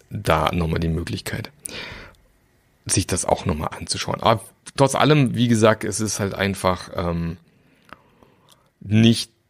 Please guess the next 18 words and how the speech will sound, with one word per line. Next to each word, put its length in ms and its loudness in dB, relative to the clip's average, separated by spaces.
D 160 4
S 160 -4
G 140 -2
V 120 2
O-konform, 880 4
es 100 -16
ist 140 -4
keine 240 4
deutsche 260 2
Cloud. 420 -2
Deswegen 400 0
kann 180 -2
ich 180 -2
gut 160 -2
verstehen, 360 -2
wenn 100 2
jemand 200 0
sagt, 200 -2